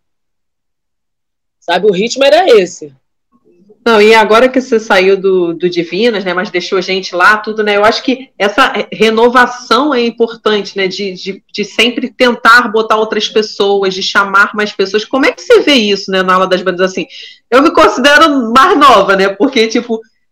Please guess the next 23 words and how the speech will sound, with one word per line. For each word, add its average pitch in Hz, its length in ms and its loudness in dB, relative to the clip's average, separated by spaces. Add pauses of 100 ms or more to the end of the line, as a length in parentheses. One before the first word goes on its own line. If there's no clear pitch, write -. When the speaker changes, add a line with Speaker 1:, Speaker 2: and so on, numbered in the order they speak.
(120)
Speaker 2:
eu 208 80 0
já 247 140 4
tô, 285 320 2
já 262 140 4
tô 339 260 0
um - 20 -18
tempo 311 360 4
lá, 170 240 2
não 170 100 -12
posso 214 240 0
dizer 240 220 2
que 247 60 -10
sou 254 180 0
baiana 254 340 4
novata, 277 580 2
que 320 60 -6
eu 285 60 2
já 294 160 0
tô 311 240 -2
um - 100 -16
tempo 277 260 2
sendo 277 300 2
baiana, 233 420 2